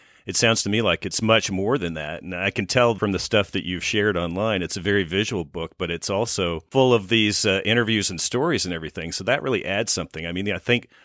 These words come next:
a lot of these kinds of art books leave you wanting more information. It's great to see the pictures and everything, but the stories behind it are what actually make it all the more fascinating, I think.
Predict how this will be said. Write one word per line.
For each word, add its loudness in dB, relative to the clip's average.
a -8
lot 2
of -2
these -4
kinds 2
of -6
art 0
books -2
leave 2
you 4
wanting 2
more 0
information. -2
It's -6
great 2
to -6
see 0
the -6
pictures -2
and -6
everything, -6
but -10
the -4
stories 2
behind 0
it -4
are -6
what -4
actually -2
make -4
it -12
all 0
the -4
more -8
fascinating, -2
I -6
think. -10